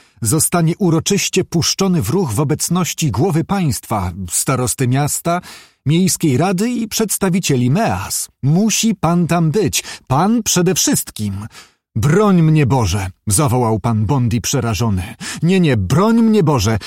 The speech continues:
ja tam nie pójdę”. Musi pan, panie prezesie. Nie możemy posłać tam Rosenthala albo Chubki. Przecie to są wściekłe wariaty.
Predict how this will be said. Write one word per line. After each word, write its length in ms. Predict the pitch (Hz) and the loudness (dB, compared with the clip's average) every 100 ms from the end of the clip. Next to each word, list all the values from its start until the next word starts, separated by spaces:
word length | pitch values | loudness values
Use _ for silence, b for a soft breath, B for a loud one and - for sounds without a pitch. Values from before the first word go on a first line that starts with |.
| B | B
ja 260 | 120 135 196 | 0 2 2
tam 240 | 254 254 | 2 2
nie 120 | 240 240 | 2 2
pójdę”. 500 | 214 143 110 107 95 _ _ _ | 2 2 0 -4 -8 _ _ _
Musi 540 | 110 151 262 240 - 113 | 0 2 2 2 0 -2
pan, 300 | 139 127 123 | 0 0 0
panie 280 | 160 170 160 | 2 2 0
prezesie. 720 | 175 139 185 - 110 101 143 _ B B 151 | 0 0 0 -2 -4 -8 -14 _ B B 0
Nie 140 | 175 | 2
możemy 360 | 196 185 277 - | 2 0 0 0
posłać 460 | 170 - 156 - | -2 0 -2 -2
tam 260 | - 127 117 | -2 0 0
Rosenthala 640 | 151 147 135 147 190 165 | 0 0 0 0 0 2
albo 260 | 139 110 131 | 0 0 -2
Chubki. 580 | - 160 - - 104 - _ - | -2 -4 -6 -8 -8 -8 _ -8
Przecie 280 | 294 - | -4 -4
to 100 | 285 | -4
są 220 | - 269 165 | -2 -2 -2
wściekłe 580 | - - - 196 190 | -2 -2 -2 0 0
wariaty. 640 | 190 233 302 - - 156 | 0 -2 -2 -4 -6 -10